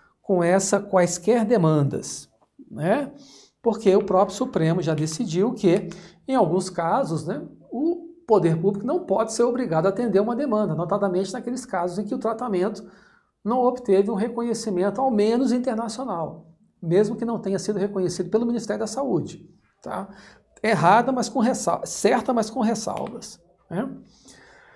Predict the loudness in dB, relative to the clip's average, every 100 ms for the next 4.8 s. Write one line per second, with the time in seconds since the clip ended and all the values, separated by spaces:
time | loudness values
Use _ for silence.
0 | _ _ _ _ _ _ _ 2 4 6
1 | 4 2 -2 -2 -2 -2 -6 -18 -20 _
2 | _ -20 -20 _ _ _ _ _ _ -6
3 | -2 -2 0 4 6 6 2 2 0 0
4 | 0 2 0 -2 2 2 2